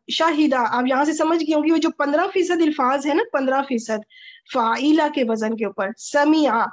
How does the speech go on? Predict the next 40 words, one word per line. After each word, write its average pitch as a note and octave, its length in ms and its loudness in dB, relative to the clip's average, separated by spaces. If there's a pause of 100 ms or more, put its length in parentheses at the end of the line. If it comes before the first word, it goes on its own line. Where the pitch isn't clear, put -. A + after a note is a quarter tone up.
(120)
जिसका B3+ 260 -2
आपको B3+ 220 -2
होमवर्क B3+ 360 2
दिया B3+ 160 0
गया A#3+ 140 0
था B3 100 -2
last A3 340 -2
time, G3+ 160 -4 (340)
समिया, C4 560 0
तो - 340 -8
ये D4+ 120 2
उसी D#4+ 260 2
वजन C#4+ 360 0
के B3+ 100 -2
ऊपर A#3 220 -2
है C4 120 0
शाहिदा, A#3 720 -4 (800)
ठीक G#4 260 -2
हो E4+ 100 2
गया। C#4+ 220 0 (600)
यहाँ C4 180 2
पे D#4 160 0
इसलिए D4 300 2
जेर A3 220 -2
आई A3 220 -2
है C4 80 0
क्योंकि C4 320 -2
ये C4 120 2
उन C4 220 0 (140)
पन्द्रह D4+ 280 2
फीसद B3 380 -2
अल्फाज G#3+ 400 -4
में A3+ 100 0
से A3+ 140 -2
है C4+ 160 0
फ़ाइला A#3+ 520 0
के A3 140 -8
वजन F3+ 280 -8
के F3+ 120 -12
ऊपर, F3 200 -10